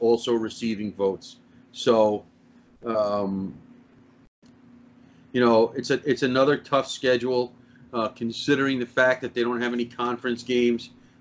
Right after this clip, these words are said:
Uh, you know, uh,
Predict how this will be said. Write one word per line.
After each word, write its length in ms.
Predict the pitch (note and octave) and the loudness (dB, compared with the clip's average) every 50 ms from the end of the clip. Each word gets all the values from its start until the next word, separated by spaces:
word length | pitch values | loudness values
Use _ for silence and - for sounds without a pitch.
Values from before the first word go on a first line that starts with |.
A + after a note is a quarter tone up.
| _ _ - | _ _ -10
Uh, 220 | A2 G2+ - - - D#2+ - - - _ _ _ _ _ _ _ _ _ _ _ _ _ _ _ _ _ _ _ _ _ _ _ _ _ - | -8 -8 -8 -10 -14 -18 -20 -20 -20 _ _ _ _ _ _ _ _ _ _ _ _ _ _ _ _ _ _ _ _ _ _ _ _ _ -2
you 120 | A#2 A#2 | 0 2
know, 220 | A2+ G#2 G#2 G#2+ A2 - - - - - - _ _ - - - | 2 4 2 0 0 -4 -6 -8 -12 -18 -20 _ _ -14 -12 -12
uh, 240 | F#2 F#2 F#2 - | -12 -12 -12 -10